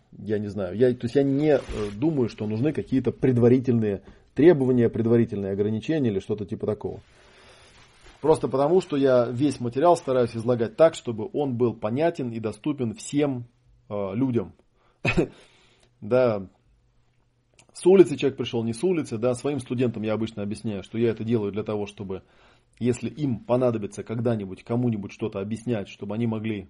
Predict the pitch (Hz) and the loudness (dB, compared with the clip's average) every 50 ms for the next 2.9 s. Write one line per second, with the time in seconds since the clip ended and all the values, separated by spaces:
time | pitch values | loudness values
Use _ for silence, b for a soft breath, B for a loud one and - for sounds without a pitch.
0 | _ _ _ _ _ _ _ 131 131 123 120 110 101 - 113 120 104 - - 143 | _ _ _ _ _ _ _ -2 -2 0 -2 -2 -2 -2 -4 -4 -6 -4 0 2
1 | 135 120 110 113 113 107 104 - - 110 104 101 113 104 - 113 98 - - 101 | 2 2 0 -2 -4 -4 -4 -4 -6 -6 -4 -4 -6 -6 -8 -10 -10 -10 -12 -12
2 | - - 104 92 92 90 101 98 - 120 117 131 123 123 151 156 165 170 | -8 -8 -6 -6 -6 -8 -10 -8 -6 -6 -4 -6 -6 -6 -4 -4 -4 -4